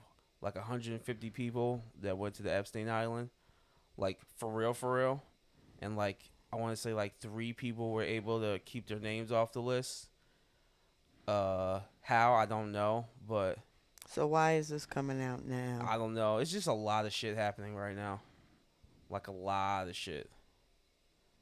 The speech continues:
Speaker 1: A lot of shit.
Speaker 2: Sometimes you wonder, why are these things going on?
Speaker 1: I don't
Speaker 2: Like,
Speaker 1: know.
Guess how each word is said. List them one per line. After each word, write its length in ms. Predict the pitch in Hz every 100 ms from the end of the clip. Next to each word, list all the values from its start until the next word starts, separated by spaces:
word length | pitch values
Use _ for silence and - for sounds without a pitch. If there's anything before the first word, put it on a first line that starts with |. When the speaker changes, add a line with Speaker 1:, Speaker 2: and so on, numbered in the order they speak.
| _ - - - -
Speaker 1:
A 60 |
lot 260 | 98 95 71
of 60 | -
shit. 260 | - 50 -
Speaker 2:
Sometimes 520 | - 349 - 381 -
you 80 | 190
wonder, 320 | 185 202 165
why 300 | 143 151 160
are 100 | 165
these 240 | 156 156 -
things 360 | 151 151 147
going 440 | 143 147 143 139 135
on? 240 | 131 120
Speaker 1:
I 40 | 117
don't 80 | 139
Speaker 2:
Like, 160 | 139
Speaker 1:
know. 300 | 165 185 175